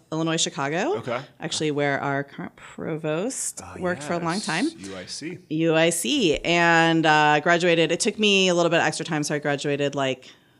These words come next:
Speaker 1: I was a super senior, but
Speaker 2: Mm-hmm.
Speaker 1: only for one semester.
Speaker 2: Dumb question, where is U I C in Chicago? Is it, like, downtown-ish?
Speaker 1: Kind of. It's in the South Loop, so it's, like, a li-, so, like, how familiar with Chicago
Speaker 2: Pretty
Speaker 1: are you?
Speaker 2: familiar,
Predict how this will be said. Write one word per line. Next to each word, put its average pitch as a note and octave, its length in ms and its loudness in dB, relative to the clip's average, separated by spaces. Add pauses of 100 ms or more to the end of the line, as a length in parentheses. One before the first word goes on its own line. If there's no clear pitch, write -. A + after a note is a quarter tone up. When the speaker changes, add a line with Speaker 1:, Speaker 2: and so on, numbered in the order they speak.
(140)
Speaker 1:
I C#3 40 -8
was C3+ 120 -8
a B2+ 60 -4
super A3+ 280 -4
senior, G#3 580 -2
but D#3 80 -4
Speaker 2:
Mm-hmm. - 80 0
Speaker 1:
only C#3+ 140 2
for C3+ 140 -6
one A#2+ 120 -6
semester. - 500 -8 (300)
Speaker 2:
Dumb C#3 200 2
question, C3+ 500 2
where B2 200 4
is G2+ 180 0
U F#2 140 -4
I F2+ 80 -10
C - 280 -6
in F#2 60 -14
Chicago? - 520 -14 (680)
Is G#2 140 -10
it, - 80 -8
like, G#2+ 300 -6 (440)
downtown-ish? A#2 920 -12
Speaker 1:
Kind B3 240 6
of. A3 140 6
It's G#3 220 -2
in G#3+ 120 4
the F#3+ 100 2
South F3 500 2
Loop, C#4 380 -2
so G#3+ 160 0
it's, G3 120 0
like, F3 220 0
a - 60 -6
li-, F3+ 380 -4
so, G3 280 -2
like, F3 380 0 (800)
how F#3 140 -6
familiar F3 340 -6
with D#3+ 100 -8
Chicago C#3+ 460 -8
Speaker 2:
Pretty D4+ 200 4
Speaker 1:
are - 20 4
you? - 60 0
Speaker 2:
familiar, A2+ 500 -2